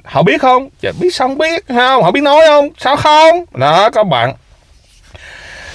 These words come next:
Việt Nam không phải là nằm ở trong cái top mười như năm em nói. Việt Nam nằm ở trong cái top năm. Bảnh lắm, thấy chưa?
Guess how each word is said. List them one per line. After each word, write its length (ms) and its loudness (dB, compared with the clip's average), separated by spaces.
Việt 180 0
Nam 220 2
không 160 0
phải 120 0
là 100 0
nằm 220 0
ở 120 2
trong 200 0
cái 160 -2
top 240 -2
mười 400 2
như 100 -2
năm 180 -2
em 220 -2
nói. 420 0
Việt 240 -4
Nam 320 0
nằm 200 0
ở 40 0
trong 200 -4
cái 100 -12
top 180 -4
năm. 580 -2
Bảnh 360 -2
lắm, 540 -2
thấy 260 -2
chưa? 440 2